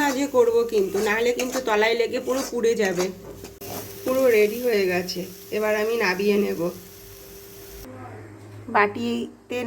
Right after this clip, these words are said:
নামিয়ে নিয়েছি শুটকি ভর্তা। দেখতে যেমন সুন্দর হয়েছে, খেতে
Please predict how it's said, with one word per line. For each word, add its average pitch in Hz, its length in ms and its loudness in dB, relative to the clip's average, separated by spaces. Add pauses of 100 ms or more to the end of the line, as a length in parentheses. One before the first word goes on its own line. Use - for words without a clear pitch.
নামিয়ে 208 420 2
নিয়েছি 247 400 -6 (160)
শুটকি - 380 -6
ভর্তা। 185 500 2 (520)
দেখতে 220 440 4 (140)
যেমন 208 300 4 (140)
সুন্দর 285 380 4 (120)
হয়েছে, 254 380 2 (420)
খেতে 214 260 0